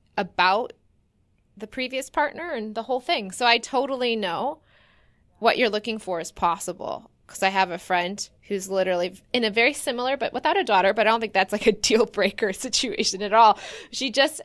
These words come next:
what I love is both of you had a wonderful experience with a wonderful partner, and you didn't fight or force that to happen with them. So I think you're for sure likely to find the same thing, as long as you don't make a whole identity around not having it, as Abraham says.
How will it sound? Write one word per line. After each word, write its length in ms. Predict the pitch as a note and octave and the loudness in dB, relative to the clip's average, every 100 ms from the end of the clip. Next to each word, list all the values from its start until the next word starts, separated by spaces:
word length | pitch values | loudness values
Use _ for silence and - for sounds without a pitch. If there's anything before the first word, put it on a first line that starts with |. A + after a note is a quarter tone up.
| - | -8
what 140 | - B3 | 0 4
I 100 | A3+ | 4
love 320 | A#3 C4 A3+ | 6 4 4
is 140 | G3+ G3+ | 0 -2
both 280 | G3+ B3 | -4 -4
of 100 | B3 | -4
you 100 | G3+ | -12
had 240 | G#3 G#3+ G#3 | -4 -2 0
a 80 | F#3+ | -2
wonderful 520 | F3+ F#3+ G3+ G3+ F#3+ | -4 -4 -6 -4 -4
experience 580 | D#3 - F3+ F#3 G#3 G#3+ | -4 -8 -6 -4 -4 -6
with 120 | F3 | -6
a 60 | E3+ | -6
wonderful 440 | F3 F3 F3+ F3+ | -4 -6 -4 -6
partner, 500 | - D#3+ - B3 E4 _ _ _ _ _ - | -4 -4 -2 -4 -4 _ _ _ _ _ -4
and 160 | G3+ | -2
you 100 | G3 | 0
didn't 360 | G3+ G#3 A3 F#3+ | 0 2 2 2
fight 260 | - G3 F3+ | 2 2 2
or 80 | |
force 440 | F3+ - F#3 G3+ - | -2 -2 0 0 0
that 220 | G3+ A#3 | 0 0
to 80 | - | -4
happen 360 | G3+ G3 B3+ C4+ | -2 -2 -2 -4
with 160 | D4+ | -4
them. 260 | D#4 D#4 F4+ _ _ _ _ _ _ _ | -2 -2 -4 _ _ _ _ _ _ _
So 280 | - A#3 G#3+ | 0 2 2
I 120 | G#3+ | 0
think 220 | A3 A3+ | -2 -6
you're 140 | A3 G#3+ | -8 -8
for 220 | - B3+ | -8 -8
sure 600 | - - D#4+ C4 E3+ G3 _ _ _ _ _ _ _ - | -6 -6 -4 -2 -4 -6 _ _ _ _ _ _ _ -8
likely 600 | F#3+ F3 - A2 G#3+ - _ | -2 -2 -2 -6 -6 -14 _
to 100 | - | -12
find 320 | - G3+ F#3+ | 0 2 2
the 80 | F3+ | -2
same 260 | - E3+ F3 | -4 -6 -6
thing, 380 | - F#2+ - - _ _ _ _ _ | -4 -4 -6 -12 _ _ _ _ _
as 100 | - | -6
long 200 | F#3+ A3 | 0 2
as 80 | G#3+ | 2
you 80 | G#3+ | 0
don't 80 | G3+ | 0
make 160 | G3 | 0
a 40 | F#3+ | 0
whole 140 | G3 | 2
identity 480 | F#3 F#3 F3+ F3+ F3 | 2 2 0 2 0
around 320 | E3+ E3 E3+ | 0 0 -2
not 180 | E3 - | -4 -4
having 380 | F#3+ F#3+ F3 C3 | 0 2 2 -2
it, 180 | F#2+ - | -2 0
as 160 | E3+ | 0
Abraham 440 | - - F3 - C4 | -2 -2 -2 0 0
says. 420 | - - - | 2 2 2